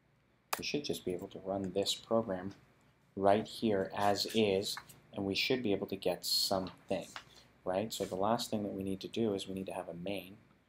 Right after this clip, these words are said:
So let's introduce that. Say public static void main string args. And we can say swing utilities dot ro-,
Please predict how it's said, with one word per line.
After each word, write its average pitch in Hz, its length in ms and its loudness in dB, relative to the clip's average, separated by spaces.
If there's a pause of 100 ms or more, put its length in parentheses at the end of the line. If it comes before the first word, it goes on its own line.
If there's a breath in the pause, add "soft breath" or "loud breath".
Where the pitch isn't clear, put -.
(320)
So - 160 -8
let's 90 220 -8
introduce 92 480 -8
that. 92 180 -6 (180)
Say 90 100 -8 (160)
public 101 320 -4 (420)
static 90 460 0 (160)
void 92 260 -2 (120)
main 92 300 -2 (1000)
string 92 600 -4 (1000)
args. 107 760 0 (1120)
And 90 100 -18
we 90 140 -16
can 87 160 -20
say - 220 -6 (160)
swing 113 640 -4 (840)
utilities 110 800 0
dot 87 360 -4 (160)
ro-, 95 200 -4